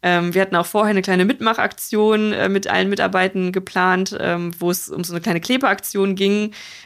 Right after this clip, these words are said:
ähm, was am Ende quasi eine große Leinwand als Gesamtbild ergeben hat. Vorher wusste keiner so richtig, was soll das eigentlich werden am Ende, aber,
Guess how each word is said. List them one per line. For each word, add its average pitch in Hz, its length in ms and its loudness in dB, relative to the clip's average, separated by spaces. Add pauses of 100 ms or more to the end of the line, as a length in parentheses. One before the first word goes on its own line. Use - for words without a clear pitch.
(100)
ähm, 175 500 0 (340)
was 185 240 -2
am 175 100 0
Ende 190 220 2
quasi 180 260 0
eine 175 120 -2
große 185 580 2
Leinwand 208 440 0
als 175 180 -2
Gesamtbild 208 520 0
ergeben 190 380 0
hat. 190 320 -2 (340)
Vorher 196 240 0
wusste 214 200 -2
keiner 185 260 2
so 180 80 -2
richtig, 180 340 -4
was 185 180 -6
soll 175 140 0
das 175 140 2
eigentlich 175 280 -2
werden 247 260 2
am 240 120 2
Ende, 247 460 4
aber, 185 400 4